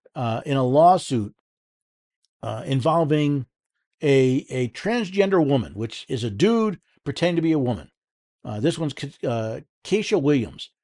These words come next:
who claims that, um, Virginia's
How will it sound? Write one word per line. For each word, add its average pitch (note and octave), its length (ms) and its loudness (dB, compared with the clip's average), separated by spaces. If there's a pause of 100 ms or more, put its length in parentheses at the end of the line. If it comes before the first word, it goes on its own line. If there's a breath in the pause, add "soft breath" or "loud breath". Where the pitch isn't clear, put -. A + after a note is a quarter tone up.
(720)
who G3+ 100 0
claims G#3 540 0 (100)
that, D3 460 0
um, C3 440 0 (1000)
Virginia's F3 800 0